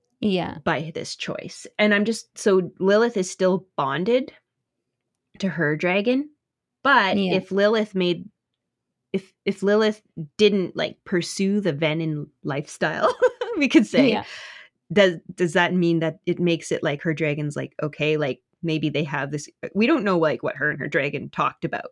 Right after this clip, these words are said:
Speaker 2: right? Or, like,
Speaker 1: Mm-hmm.
Speaker 2: what their relationship was like. So,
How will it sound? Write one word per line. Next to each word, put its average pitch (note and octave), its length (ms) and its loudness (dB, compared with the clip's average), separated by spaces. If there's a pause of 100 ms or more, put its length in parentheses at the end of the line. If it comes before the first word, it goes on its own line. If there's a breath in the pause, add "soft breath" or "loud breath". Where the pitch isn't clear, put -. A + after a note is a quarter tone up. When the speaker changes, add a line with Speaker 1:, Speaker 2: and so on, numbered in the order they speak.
Speaker 2:
right? D#3 280 2 (880)
Or, F3+ 100 6
like, F3 180 2
Speaker 1:
Mm-hmm. - 20 2
Speaker 2:
what - 120 0
their D3+ 120 0
relationship C#3+ 640 -4
was C#3 140 -10
like. - 440 -6 (1000)
So, D3 640 0